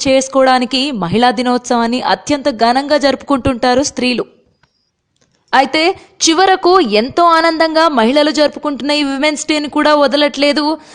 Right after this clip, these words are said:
వివాదాల్లో ఎప్పుడూ ముందుండే డైరెక్టర్ రామ్ గోపాల్ వర్మ.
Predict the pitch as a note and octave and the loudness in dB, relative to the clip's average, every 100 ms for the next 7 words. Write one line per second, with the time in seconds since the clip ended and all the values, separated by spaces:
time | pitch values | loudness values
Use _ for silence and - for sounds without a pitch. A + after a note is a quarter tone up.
0 | - A3+ D4 D#4+ D#4+ D#4 D4+ D#4+ A3+ G#3+ | -8 -4 2 2 4 2 4 2 2 -2
1 | - D4+ D#4 D4 D4 D4 C#4 B3+ C4+ C#4+ | 0 -2 0 -2 -4 -2 0 2 2 2
2 | C#4+ C#4+ C#4+ D4 D4+ D#4 D#4 D#4 D4 C4 | 0 0 2 2 2 0 -2 0 0 0
3 | F3 | -2